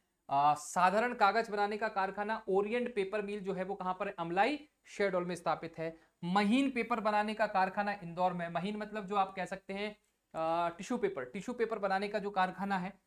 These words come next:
वो कहाँ पर है? इंदौर में। ठीक है, तो याद रखिएगा, मध्य प्रदेश में पहला नेशनल न्यूज प्रिंट कारखाना नेपानगर उन्नीस सौ छप्पन में स्थापित किया गया। उन्नीस सौ सड़सठ में मध्य प्रदेश में सिक्योरिटी पेपर मिल होशंगाबाद में स्थापित किया गया। उन्नीस सौ पचहत्तर में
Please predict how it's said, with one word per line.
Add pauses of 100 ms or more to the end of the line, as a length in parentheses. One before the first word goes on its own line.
(140)
वो
कहाँ
पर
है?
इंदौर
में। (560)
ठीक
है, (100)
तो
याद
रखिएगा,
मध्य
प्रदेश
में
पहला
नेशनल
न्यूज
प्रिंट
कारखाना
नेपानगर
उन्नीस
सौ
छप्पन
में
स्थापित
किया
गया। (140)
उन्नीस
सौ
सड़सठ
में
मध्य
प्रदेश
में
सिक्योरिटी
पेपर
मिल
होशंगाबाद
में
स्थापित
किया
गया। (140)
उन्नीस
सौ
पचहत्तर
में